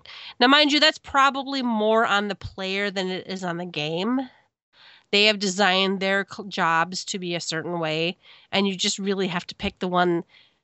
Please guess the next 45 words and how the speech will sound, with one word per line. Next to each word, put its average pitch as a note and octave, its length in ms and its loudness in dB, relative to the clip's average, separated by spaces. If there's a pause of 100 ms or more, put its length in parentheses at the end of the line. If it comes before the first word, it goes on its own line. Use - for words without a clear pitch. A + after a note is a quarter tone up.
(140)
that G3 120 -2
speaks. - 320 -2
I A#3 180 4
just F4 240 -2
started A#3+ 320 2
playing G#3 240 -4
Blade G3 300 -4
and F3+ 160 -6
Soul, F3+ 460 -4
and E3 120 -6
I E3+ 160 -2
tried G3 340 -2
to, F#3+ 160 -8
I G3 120 -6
played G3+ 280 -8
several G3 320 -4
different F#3 300 -8
jobs, F3 420 0
and F#3+ 140 -2
not, F#3 200 -2
and, F#3+ 280 -10
and F#3 160 -6
some G#3 200 2
of G3+ 140 2
them G3 160 -2
didn't G3 300 -4
play G3+ 460 2
out F#3 340 0
how F3+ 520 0 (840)
I D#3+ 420 0
figured F3+ 520 -8
they D3+ 140 -8
should. D#3 580 -6 (140)
So E3+ 360 -4
it G3+ 200 -4
can D#4+ 100 2
be F#4 140 4
hard A#3 360 4
finding G3 680 -2
the E3+ 100 -8
job F3 300 -2
that F#3 100 -8
really F3 220 -8
fits - 320 -2
you, E3+ 160 -2